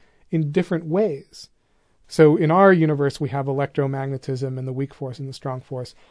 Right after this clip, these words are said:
but it might be that in some other bubble, there's something like electromagnetism, but no weak force. The weak force could just be gone. And electromagnetism could be a thousand times stronger than in our region. And this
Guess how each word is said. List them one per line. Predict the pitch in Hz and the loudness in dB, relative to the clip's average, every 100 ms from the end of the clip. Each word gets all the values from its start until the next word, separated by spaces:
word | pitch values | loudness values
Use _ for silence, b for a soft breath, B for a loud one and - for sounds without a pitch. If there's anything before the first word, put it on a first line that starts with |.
| b b | b b
but | 156 | 2
it | 180 | 2
might | 175 196 - | 0 0 2
be | 170 | 4
that | 160 175 | 4 4
in | 160 | -2
some | 147 151 | 0 0
other | 175 226 | 2 4
bubble, | 170 135 123 131 - b b b - | 4 2 -2 -4 -6 b b b -10
there's | 143 147 143 | 0 2 4
something | 175 165 151 | 2 2 0
like | 147 143 | 0 0
electromagnetism, | 143 135 147 139 135 139 131 135 139 135 131 _ _ - | -2 -2 -4 -4 -6 -8 -6 -4 -4 -6 -10 _ _ -10
but | 147 139 156 165 - | -8 -2 -2 -2 -12
no | 214 175 226 | 0 6 8
weak | 156 139 | 6 0
force. | - 143 - - - _ | -4 -14 -14 -20 -20 _
The | 147 | -6
weak | 139 - | -6 -6
force | 139 - | -8 -8
could | 135 | -8
just | 135 | -6
be | 143 | -2
gone. | 156 165 139 247 _ _ _ - | 0 -2 -4 -20 _ _ _ -8
And | 143 | -4
electromagnetism | 151 160 165 151 147 151 151 139 147 | 0 2 2 0 -2 -2 -2 -4 -2
could | 151 139 | -4 -2
be | 143 | -2
a | |
thousand | 143 139 143 139 | 0 -2 -2 -4
times | 143 139 | -4 -6
stronger | - 165 180 143 - _ - | -2 -2 -2 -4 -14 _ -12
than | 135 | -10
in | 131 | -8
our | 127 123 | -10 -10
region. | 135 147 156 - b b b b b b b _ - | -14 -16 -18 -20 b b b b b b b _ -2
And | 156 165 165 156 - | 2 4 2 0 0
this | 151 160 - | 0 0 -4